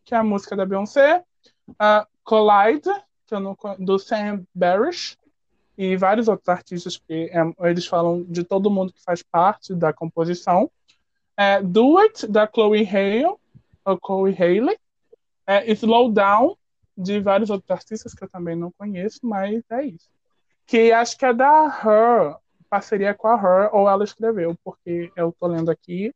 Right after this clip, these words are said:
e tem o nome dela, né? Eu tô entre Black Parade e Do It, porque, né, eu, eu, eu queria muito que a, a Chloe Haley ganhasse, né, é, por fãzinho mesmo, seria muito legal.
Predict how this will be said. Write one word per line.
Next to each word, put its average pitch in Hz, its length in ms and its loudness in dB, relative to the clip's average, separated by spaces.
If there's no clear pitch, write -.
e 180 60 -16
tem 185 100 -2
o 185 60 -2
nome 180 220 -2
dela, 147 320 -4
né? 202 380 0
Eu 254 320 4
tô 302 280 2
entre 202 440 -2
Black 214 320 0
Parade 233 680 2
e 320 240 -2
Do 190 300 2
It, 151 340 -4
porque, 214 360 -4
né, 240 340 4
eu, 190 100 0
eu, 202 280 0
eu 196 100 0
queria 214 240 2
muito 214 240 0
que 247 340 -2
a, 202 300 2
a 190 120 0
Chloe 208 320 -2
Haley 196 560 0
ganhasse, 190 720 -2
né, 180 280 0
é, 185 220 4
por - 180 -2
fãzinho 208 520 0
mesmo, 190 380 2
seria 196 240 0
muito 190 180 -4
legal. 185 480 2